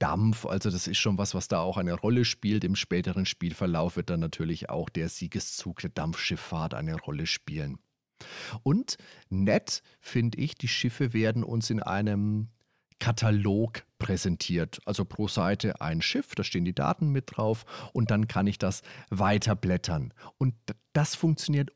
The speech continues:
ohne Pfeile. Man könnte jetzt erwarten, okay, ich hab hier ein Schiff, ich will das nächste, vielleicht kann ich da links, rechts, oben, unten irgendwie was anklicken.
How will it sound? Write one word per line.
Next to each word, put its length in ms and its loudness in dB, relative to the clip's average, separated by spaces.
ohne 380 6
Pfeile. 600 2
Man 140 2
könnte 260 2
jetzt 140 0
erwarten, 400 0
okay, 380 0
ich 160 -4
hab 140 0
hier 100 0
ein 60 0
Schiff, 300 0
ich 200 -6
will 80 2
das 180 -2
nächste, 380 -2
vielleicht 240 -2
kann 100 0
ich 80 0
da 120 2
links, 360 2
rechts, 240 0
oben, 300 0
unten 280 0
irgendwie 360 -2
was 120 -4
anklicken. 520 -2